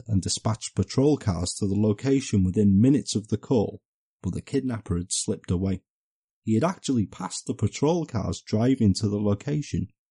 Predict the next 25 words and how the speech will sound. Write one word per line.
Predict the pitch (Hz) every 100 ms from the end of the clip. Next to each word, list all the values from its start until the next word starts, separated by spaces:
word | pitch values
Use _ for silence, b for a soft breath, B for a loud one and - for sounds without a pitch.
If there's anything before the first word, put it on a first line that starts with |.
| _
as | 110 -
he |
made | 98 113 135 120
his | 110 -
way | 127
back | 104 127 107
to | -
where | 98 92
Stephanie | 90 - 117 117 113 95
was | 92 -
being | 90 85 87
held. | 101 107 90 - _ _ _ _ _ _ _ _ _ _ _ _ -
When | 127
he | 151
arrived | 147 180 220 214 -
back | 214 104 -
where | - 123
she | 117 147
was | 165 131 -
about | 95 87
forty-five | - - 139 135 131 - 131 127
minutes | 123 147 82 -
after | 95 - 101
contacting | - 120 120 - 113 120 110
Shipways, | - 143 - - 85 - -